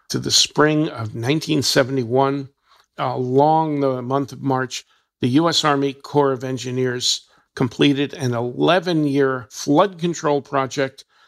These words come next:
to channelize the Kissimmee River, which meanders, um, all the way from central Florida around Orlando, south to the Everglades. They took a hundred miles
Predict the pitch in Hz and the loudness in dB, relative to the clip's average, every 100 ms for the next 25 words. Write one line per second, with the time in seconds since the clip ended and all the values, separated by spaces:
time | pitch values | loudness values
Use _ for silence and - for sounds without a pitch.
0 | _ - - 151 147 143 139 135 127 - | _ -6 -2 2 2 2 2 0 -2 -6
1 | - _ - - 139 - - 185 185 165 | -8 _ -10 -2 0 2 2 4 4 4
2 | 143 143 123 113 - _ _ _ 143 131 | 4 2 0 -10 -14 _ _ _ -4 -2
3 | - 127 127 139 135 135 123 139 123 135 | 0 0 2 2 2 0 0 0 0 -2
4 | 135 147 - 139 135 135 - 123 - 160 | -8 -8 -2 0 2 -2 0 4 4 4
5 | - 143 123 - 139 139 135 135 135 120 | 2 0 0 2 2 4 0 -2 -4 -6
6 | 120 117 113 123 131 131 131 127 - _ | -6 -6 -6 -2 0 0 -2 -4 -10 _
7 | _ _ _ - - 147 156 - 151 135 | _ _ _ 0 4 4 2 -2 -2 2
8 | 131 131 123 135 127 123 - - - - | 0 0 -2 -2 -2 -4 -6 -8 -10 -20
9 | - - 123 131 - 113 - 151 180 185 | -4 -2 -2 -2 -2 -4 -2 0 2 2
10 | 156 151 147 147 147 - | 2 2 2 0 -4 -8